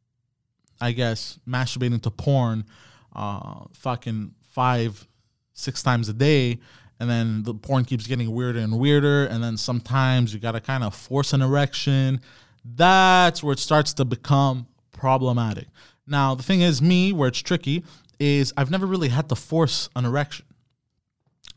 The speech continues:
right? Except for a few times with some weird girls, but anyways, uh, that's besides the point. <laughs> So I never really,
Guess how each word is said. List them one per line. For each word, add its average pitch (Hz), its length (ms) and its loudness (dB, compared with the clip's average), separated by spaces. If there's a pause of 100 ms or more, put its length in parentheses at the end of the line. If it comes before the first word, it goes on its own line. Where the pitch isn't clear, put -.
right? 127 240 -2 (420)
Except 123 240 -8
for 117 60 -10
a 101 60 -8
few 127 160 -4
times 104 240 -2
with 101 80 -8
some 101 180 -6
weird 104 260 -8
girls, 98 300 -6
but 107 140 -4
anyways, 101 420 -4 (340)
uh, 107 200 -8
that's 101 160 -10
besides 101 480 -8
the - 100 -14
point. 95 420 -10
<laughs> 127 60 0 (2250)
So - 180 4
I 185 120 4
never 208 160 0
really, 180 380 0